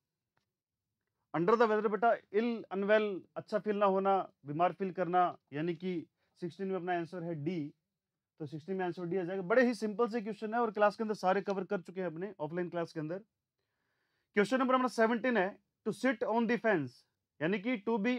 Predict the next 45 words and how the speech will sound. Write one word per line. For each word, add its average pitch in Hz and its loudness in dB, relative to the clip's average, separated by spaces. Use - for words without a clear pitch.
undecided, 185 0
यानी 175 0
कि 226 -6
किसी 214 -2
डिस्प्यूट 208 -2
को 220 -2
लेके 226 2
होता 156 0
है 151 2
ये। 214 0
डिस्प्यूट 214 2
में 254 2
हमने 247 2
डिसाइड 220 4
नहीं 226 2
कर 196 4
पा 196 4
रहे 220 2
कि 226 -4
किसकी 214 -6
साइड 208 -2
लेनी 196 -2
है, 220 -4
किसकी 202 -12
साइड 190 -2
नहीं 180 0
लेनी 160 0
है, 170 -4
तो 196 -4
सेवनटीन 220 2
के 247 -2
अंदर 247 2
अपना 226 0
आंसर 220 0
आएगा 190 4
सी, - -6
तो 190 -6
सेवनटीन 208 0
में 226 -2
सी 226 -6
क्लिक 208 -8
करोगे, 185 -2
to 226 -2
be 220 0
undecided। 165 -4